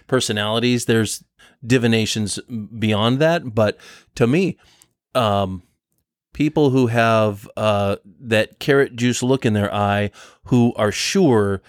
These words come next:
that everybody can be reached, everybody can be fixed, everybody can be loved enough out of their addiction, out of their criminal behavior, out of their antisocial personality, don't seem to acknowledge or have a clue that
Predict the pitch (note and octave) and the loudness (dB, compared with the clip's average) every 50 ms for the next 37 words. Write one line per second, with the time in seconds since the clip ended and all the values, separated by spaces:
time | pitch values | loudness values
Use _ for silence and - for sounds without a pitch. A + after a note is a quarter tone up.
0 | _ _ _ - A2 A2 A2 A#2+ B2+ D#3 E3 D#3 D#3+ D#3+ E3 D#3+ - E3 D#3+ E3 | _ _ _ -4 -2 0 2 2 2 2 2 2 2 0 0 0 -2 -2 0 0
1 | E3 C#3 A#2+ G#2+ G#2 G#2+ - - - - - - _ _ - A2+ G#2+ C3 C#3 D#3+ | 0 0 0 -2 -2 -4 -6 -10 -14 -14 -16 -20 _ _ -10 -8 -6 -4 -2 -2
2 | D#3+ D#3+ - E3 D3+ D3 D3+ D3 - - - F3+ C3+ - - - - - - - | -2 0 0 0 2 2 2 0 -2 -4 -4 -4 -4 -4 -6 -10 -12 -10 -8 -6
3 | A#2 A#2 C3+ C#3+ D3+ D3+ C#3 C3+ C#3+ C3 B2 A2+ A2+ G#2+ G#2 G2+ G#2 B2 D#3+ E3+ | -6 -4 -4 -2 -2 -4 -2 -2 -2 0 0 0 0 0 0 -2 -2 0 2 2
4 | D#3+ B2 A#2+ G#2+ G#2 G#2+ - - B2+ A#2 A#2 C3 D3+ D3 A2+ G#2 - - - - | 2 2 0 -2 -4 -8 -8 -4 -2 0 2 2 2 2 0 -2 -4 -10 -14 -18
5 | - - - A2 A#2 C#3 D3 C#3+ B2 A#2 A#2+ A#2 A2+ A2 G2+ F#2+ G#2+ G2+ - - | -14 -8 -4 -2 0 0 0 0 0 2 2 2 2 2 0 -2 -4 -6 -6 -6
6 | - G#2+ G#2 G#2 G#2 G#2 G#2+ - A#2 C3+ D3+ D#3 C#3+ C3 - - C3 A#2+ B2 A#2 | -6 -4 -4 -4 -4 -6 -6 -4 -2 -2 0 0 0 0 0 -2 -2 0 0 0
7 | A2 A2 G#2+ G#2 G#2 G2+ F#2 G2+ G2+ F#2+ - - - - - - - - A#2+ C#3 | 0 2 2 0 0 0 -2 -2 -4 -4 -6 -12 -20 -20 -20 -12 -4 0 0 0
8 | D3+ C#3 C3+ - B2 B2+ A#2 G#2+ - - - C3 C3+ - A#2 G#2+ - A2+ G#2+ - | 0 0 0 0 0 0 0 -2 -2 -2 -2 -2 -2 -2 -6 -4 -2 -2 -2 -2
9 | - G#2+ G#2 A#2 C#3+ D#3+ D3+ A#2 G#2 G#2 G2+ G2+ - _ _ - - _ _ _ | -2 -2 0 0 2 2 2 0 0 -2 -4 -8 -10 _ _ -20 -20 _ _ _
10 | C#3+ A#2 A2 A#2+ A#2+ B2+ - - - - C3 A#2+ A2 - B2 A2+ A2 G2 G#2 G#2 | -8 -2 0 0 2 0 -2 -4 -2 0 0 0 0 0 -2 -2 -2 -2 -2 -2
11 | G#2 A#2 D3+ F3 E3+ C3+ A2+ G#2 A2 G#2+ G2+ G#2+ A2 G2+ G#2 - - - - A3 | -2 0 0 0 0 0 0 0 0 -2 -2 0 -2 -2 -4 -6 -6 -2 0 2
12 | A#3 F3+ B2 G#2+ G2+ G#2 G#2 G2+ - _ _ _ _ _ _ _ - G#2 G#2 A2+ | 2 2 2 0 -2 -4 -6 -8 -12 _ _ _ _ _ _ _ -12 -6 -4 -2
13 | A2 G#2+ G#2+ G2+ - | 0 0 -2 -4 -6